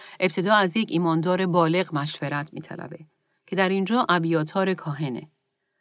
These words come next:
داوود ایمانداری خودمختار نیست که سعی کنه خودش به تنهایی و مستقل تصمیم بگیره.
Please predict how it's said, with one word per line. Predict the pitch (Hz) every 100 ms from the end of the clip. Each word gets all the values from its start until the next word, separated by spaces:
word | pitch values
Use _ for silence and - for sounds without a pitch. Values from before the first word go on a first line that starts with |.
| _
داوود | 185 202 233 285
ایمانداری | 208 208 196 190 247 262
خودمختار | - 190 165 165 160 156 196 208
نیست | 220 226 196 151 - - - -
که | -
سعی | 165 208 190
کنه | 190 185
خودش | 180 202 185 -
به | 175
تنهایی | - 165 156 165 165 165
و | 151
مستقل | 170 185 - 185 185 220 208
تصمیم | - 131 - 135 127
بگیره. | 135 131 - 151